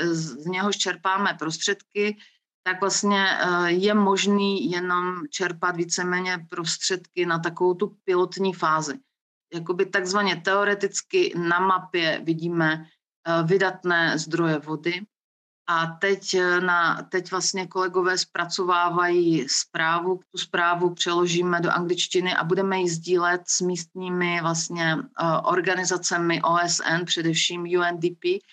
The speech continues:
které vyslovilo zájem o takzvaný scale-up toho projektu.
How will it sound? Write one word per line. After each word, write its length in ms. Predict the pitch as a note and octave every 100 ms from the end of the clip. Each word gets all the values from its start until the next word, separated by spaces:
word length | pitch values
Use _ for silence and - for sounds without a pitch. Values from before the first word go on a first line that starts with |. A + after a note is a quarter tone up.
| _ _ _ _ -
které 260 | F3+ F#3
vyslovilo 600 | F3 F3 - F#3+ G3 F#3+
zájem 640 | F3 E3+ D#3+ D#3+ E3+ F3 F3+ -
o 180 | E3+
takzvaný 460 | E3 E3+ E3 F3+ F3+
scale-up 540 | - - E3+ E3 E3 -
toho 200 | F3 F3
projektu. 500 | F3 D3+ D3 -